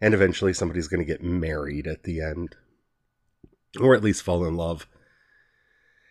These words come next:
And so they can understand that because, again, they're basically making a rom-com. Westerns don't sell. As much as they keep trying to revive the Western format,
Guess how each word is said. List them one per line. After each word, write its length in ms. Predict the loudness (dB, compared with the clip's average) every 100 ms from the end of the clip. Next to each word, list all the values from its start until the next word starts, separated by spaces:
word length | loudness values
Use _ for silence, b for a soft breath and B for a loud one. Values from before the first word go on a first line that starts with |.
| _ _ _ _ _ _ _ _ B B 4
And 160 | 6
so 120 | 6 6
they 120 | 6
can 160 | 6
understand 400 | 4 4 4 6
that 160 | 6 2
because, 220 | 0 0
again, 400 | 6 6 6 2 B B B B 4
they're 120 | 6
basically 460 | 8 4 4 2
making 280 | 2 2 0
a 60 | 2
rom-com. 720 | 4 4 0 -4 -8 -10 -20 _ _ _ _ _ _ _ _ _ _ _ _ -20 b b b b b b _ _ _ _ 4
Westerns 440 | 4 6 4 4
don't 200 | 0 -2
sell. 500 | -2 0 -2 -4 -18 b b b b b b b b _ -2
As 180 | 0 4
much 200 | 4 4
as 60 |
they 80 | 2
keep 180 | 2 -2
trying 260 | 0 2 2
to 60 |
revive 420 | 0 0 0 -2 -2
the 60 |
Western 320 | -4 -4 -6
format, 480 | -6 -6 -4 -4 -4